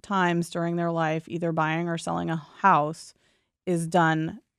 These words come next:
as smooth as possible with all of their questions answered and make it feel very effortless and seamless.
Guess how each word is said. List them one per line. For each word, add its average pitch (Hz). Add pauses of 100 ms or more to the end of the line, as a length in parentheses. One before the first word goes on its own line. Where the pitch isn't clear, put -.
as 170
smooth 180
as 190
possible 190 (640)
with 170
all 170
of 185
their 185
questions 175
answered 160 (400)
and 170
make 165
it 170
feel 160
very 156
effortless -
and 160
seamless. -